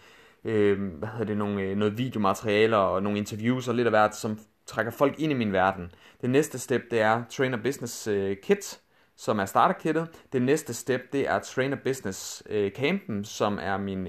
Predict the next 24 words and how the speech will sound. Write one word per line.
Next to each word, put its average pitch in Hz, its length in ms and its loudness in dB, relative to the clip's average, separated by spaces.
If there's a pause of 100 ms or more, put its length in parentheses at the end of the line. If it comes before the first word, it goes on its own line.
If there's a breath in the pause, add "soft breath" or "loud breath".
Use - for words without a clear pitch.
(100)
min 101 180 -2
online 117 340 0
bootcamp, 139 420 -4
otte 131 180 -2
ugers 104 140 -6
bootcamp. 156 440 -6 (520 loud breath)
Og 135 240 6
efter 190 280 0
det, 139 260 0 (300 soft breath)
så - 220 4 (100)
uden 226 260 2
jeg 180 160 2
egentlig 160 260 0
behøver 147 200 2
at 131 80 2
sige 214 280 -2
ret 139 200 0
meget, 107 260 2
så - 120 -2
er 170 40 0
folk - 320 0
allerede 147 420 4 (120)
selv - 420 -4
spørg-, - 340 -2